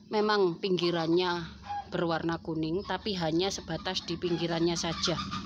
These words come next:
Coba kita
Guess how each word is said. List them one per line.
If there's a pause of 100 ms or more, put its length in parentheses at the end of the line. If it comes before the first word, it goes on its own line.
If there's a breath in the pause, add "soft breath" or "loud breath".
(2500)
Coba
kita